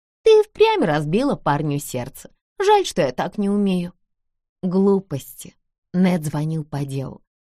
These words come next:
Сегодня утром он нашёл у изгороди дома Рейболтов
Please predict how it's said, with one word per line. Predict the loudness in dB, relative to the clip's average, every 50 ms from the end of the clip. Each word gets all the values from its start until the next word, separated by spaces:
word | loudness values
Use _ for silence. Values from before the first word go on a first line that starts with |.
| _
Сегодня | -4 -2 0 2 2 2 0 0 -2 -2
утром | -2 -2 -2 -2 -4 -4 -6 -6 -6 -8 _ _ _ _ _
он | 2 4 4 4 4
нашёл | 2 0 -4 -4 -4 -4 -4 -6 -4
у | -2 -2
изгороди | 0 0 0 -2 -4 -4 -4 -4 -4 -2 -2 -2
дома | 0 -2 -2 -4 -4
Рейболтов | -6 -6 -6 -6 -6 -6 -6 -4 -4 -4 -6 -6 _